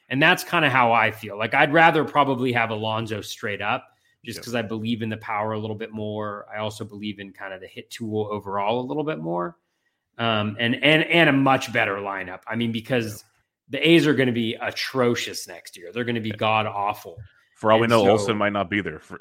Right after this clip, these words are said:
Speaker 2: by the time the
Speaker 1: Yeah.
Speaker 2: season starts. Like, there's a lot of things that could take place for sure.
Speaker 1: I mean, if he goes to the Yankees, let me, let us, let me
Speaker 2: Oh,
Speaker 1: know. I,
Speaker 2: man,
Speaker 1: I may
Speaker 2: that short
Speaker 1: circle back
Speaker 2: porch.
Speaker 1: on that, right?
Speaker 2: Whew.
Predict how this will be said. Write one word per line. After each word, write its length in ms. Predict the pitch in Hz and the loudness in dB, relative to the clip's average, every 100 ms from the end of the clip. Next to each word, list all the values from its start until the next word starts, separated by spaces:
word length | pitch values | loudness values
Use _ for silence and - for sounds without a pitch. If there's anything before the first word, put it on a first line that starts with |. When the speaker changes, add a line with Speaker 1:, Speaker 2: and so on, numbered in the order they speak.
| 92 | -2
Speaker 2:
by 160 | 95 | 0
the 80 | 92 | 0
time 420 | 92 95 90 87 | 0 0 -2 -6
the 80 | 123 | -4
Speaker 1:
Yeah. 340 | 120 131 117 | -2 0 0
Speaker 2:
season 260 | 104 107 107 | 2 2 0
starts. 420 | - 104 90 95 | -4 -2 -2 -2
Like, 80 | 104 | -2
there's 160 | 107 110 | -2 -2
a 40 | |
lot 180 | 104 107 | 0 -2
of 60 | 95 | -2
things 140 | 95 | -6
that 80 | 95 | -10
could 140 | 95 | -8
take 180 | 95 90 | -8 -6
place 180 | - 90 | -8 -8
for 140 | 87 | -12
sure. 360 | - 107 85 - _ _ _ 135 | -10 -8 -8 -12 _ _ _ -2
Speaker 1:
I 60 | |
mean, 120 | 147 | 0
if 60 | 156 | 2
he 60 | 196 | 6
goes 180 | 226 | 6
to 60 | 180 | 6
the 60 | 202 | 0
Yankees, 520 | 190 208 180 139 113 | 4 4 2 -2 -2
let 180 | 135 139 | -4 0
me, 240 | 139 127 | 0 0
let 160 | 139 139 | -4 -4
us, 160 | 127 | -4
let 120 | 139 143 | -4 2
me 80 | |
Speaker 2:
Oh, 100 | 117 | 4
Speaker 1:
know. 100 | 117 110 | 4 4
I, 60 | |
Speaker 2:
man, 320 | 104 107 98 | 4 4 4
Speaker 1:
I 40 | 87 | 0
may 100 | 90 | 0
Speaker 2:
that 160 | 107 | 0
short 280 | 120 117 113 | 0 0 2
Speaker 1:
circle 40 | 123 | 2
back 300 | 117 127 123 | 4 4 2
Speaker 2:
porch. 120 | 104 | -4
Speaker 1:
on 80 | 104 | -2
that, 160 | 339 359 | 0 2
right? 340 | 190 123 139 | 0 -2 -4
Speaker 2:
Whew. 400 | 139 120 113 113 | -8 -12 -12 -16